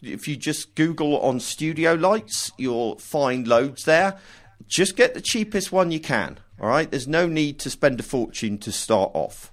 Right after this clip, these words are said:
all right? Um, and try and get a couple of those so that you can put one to the left of the subject, one to the right, um, and you, you, in fact, oftentimes you get two.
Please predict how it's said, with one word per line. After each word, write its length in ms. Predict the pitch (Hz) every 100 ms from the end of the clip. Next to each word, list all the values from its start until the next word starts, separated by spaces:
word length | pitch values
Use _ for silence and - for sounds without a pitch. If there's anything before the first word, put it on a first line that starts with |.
| -
all 120 | 107
right? 200 | 139 - - _ - - - - - -
Um, 440 | 143 143 143 - 147
and 260 | 147 143
try 320 | - - 190
and 80 | 196
get 160 | 190 113
a 40 |
couple 360 | - 170 - 110
of 80 | 92
those 300 | 87 82 -
so 180 | - 117
that 120 | 127
you 140 | 123
can 160 | - 123
put 260 | 139 117
one 280 | 135 220 226
to 120 | -
the 100 | 127
left 300 | 123 123 -
of 80 | 104
the 60 | 113
subject, 520 | - 123 104 131 -
one 240 | 160 226 196
to 100 | 107
the 100 | 95
right, 380 | 95 101 107 104 - _ _ _ _ _ -
um, 580 | 127 123 120 117 120 117 -
and 500 | 123 117 117 113 - - _
you, 280 | 117 117 117 -
you, 140 | 110 -
in 80 | 123
fact, 280 | 160 135
oftentimes 720 | 151 156 - 113 127 107 98 113
you 60 |
get 320 | 107 117 -
two. 340 | - 98 80